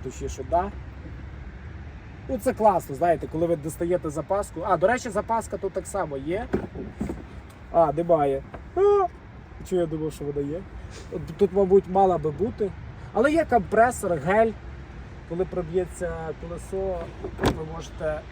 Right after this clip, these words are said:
через цей компресор тим гелем набрати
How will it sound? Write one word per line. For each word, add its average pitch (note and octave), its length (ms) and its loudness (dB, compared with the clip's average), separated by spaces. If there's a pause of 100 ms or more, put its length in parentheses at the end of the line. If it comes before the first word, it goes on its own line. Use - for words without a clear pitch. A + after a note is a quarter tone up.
через G3 240 0
цей G3 160 -2
компресор F#3+ 520 -4 (100)
тим F3+ 120 -6 (120)
гелем F3+ 320 -2 (1040)
набрати G3+ 420 2